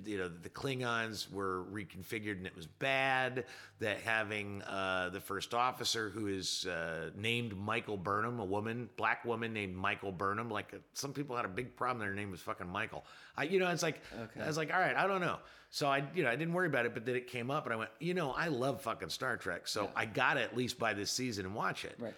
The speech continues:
Speaker 1: It's fucking great. It's got, you know, I mean, you could tell that it was definitely, uh, written by committee,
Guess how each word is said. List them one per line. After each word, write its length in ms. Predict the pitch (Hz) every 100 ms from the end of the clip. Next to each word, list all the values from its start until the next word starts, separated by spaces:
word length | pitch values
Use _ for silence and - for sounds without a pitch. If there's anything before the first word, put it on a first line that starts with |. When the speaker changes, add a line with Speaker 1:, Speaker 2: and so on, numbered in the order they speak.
| - -
Speaker 1:
It's 160 | 156 -
fucking 400 | - 226 190 160
great. 500 | 127 175 165 - - - - -
It's 160 | 226 -
got, 260 | 277 247
you 100 | 277
know, 100 | 269
I 60 | 190
mean, 140 | 196
you 80 | 208
could 120 | 190 -
tell 200 | 175 175
that 120 | 143
it 60 |
was 140 | 131 113
definitely, 480 | 139 135 127 123 104 107
uh, 160 | 123 110
written 240 | 117 123
by 120 | 120 107
committee, 520 | - 104 135 190